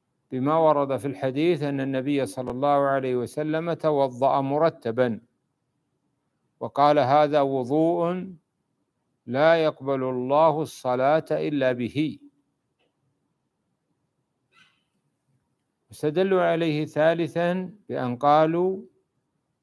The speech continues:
إن الآية قد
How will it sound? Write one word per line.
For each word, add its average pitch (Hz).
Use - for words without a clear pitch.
إن 143
الآية 151
قد 160